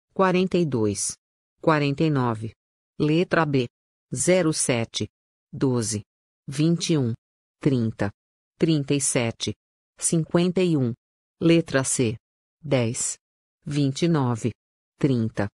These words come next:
trinta e quatro, cinquenta e um, cinquenta e oito. Segundo palpites. Letra D, zero seis, vinte e cinco, vinte e seis, trinta, quarenta e seis,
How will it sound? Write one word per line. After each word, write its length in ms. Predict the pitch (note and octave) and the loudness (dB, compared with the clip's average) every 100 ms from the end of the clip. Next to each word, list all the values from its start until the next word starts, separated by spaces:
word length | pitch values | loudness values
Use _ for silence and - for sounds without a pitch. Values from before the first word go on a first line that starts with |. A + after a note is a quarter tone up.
| _ _ _ - | _ _ _ -4
trinta 360 | E3+ D#3+ C#3 D3 | 0 0 0 -2
e 80 | |
quatro, 520 | D3 C3 A2 G#2 - B2+ _ _ _ _ | 0 0 -2 -4 -12 -16 _ _ _ _
cinquenta 640 | - F3 D#3+ - F3 F3 F#3 | -4 -2 0 0 0 2 0
e 140 | E3 | 2
um, 160 | B2+ A#2 _ _ _ _ | 0 -2 _ _ _ _
cinquenta 560 | - F#3 D#3+ D#3 C#3+ C#3 | -4 -2 0 0 -2 0
e 140 | C#3+ | 0
oito. 380 | A#2 A2 - A#2+ - _ _ _ - | 0 -2 -4 -12 -14 _ _ _ -6
Segundo 540 | - D#3+ C#3+ C#3 D#3 | 0 2 2 2 2
palpites. 840 | D#3+ D#3 - C3+ A#2 - - - - _ _ _ - | 2 0 -2 -4 -4 -8 -10 -12 -18 _ _ _ -4
Letra 420 | D3 C#3 D3+ E3 | 0 0 0 -2
D, 260 | C3+ B2+ - _ _ _ - | 0 0 0 _ _ _ -10
zero 400 | C3+ D#3 F3 G3 | -2 2 2 2
seis, 540 | F#3+ - A2+ A2+ - - _ _ _ - | -2 -2 -2 -4 -8 -10 _ _ _ -10
vinte 440 | C3+ D3+ D3+ C#3+ D3 | -2 0 0 0 -4
e 60 | |
cinco, 480 | - - A2+ A2+ F#2+ - _ _ _ - | -4 -2 -4 -4 -8 -10 _ _ _ -8
vinte 480 | D3 D3 D#3 - E3 | -4 -2 -2 -2 -2
e 40 | |
seis, 560 | - - A2+ A#2 - - _ _ _ _ | -2 -2 -2 -4 -8 -8 _ _ _ _
trinta, 520 | - C3 A#2 A2 G2+ - _ _ _ _ | -2 0 0 -2 -6 -6 _ _ _ _
quarenta 480 | - D#3 C#3+ C3 D3+ | -2 0 0 0 -2
e 80 | D#3+ | -2
seis, 580 | - A#2+ A2+ - - | -2 -2 -2 -6 -8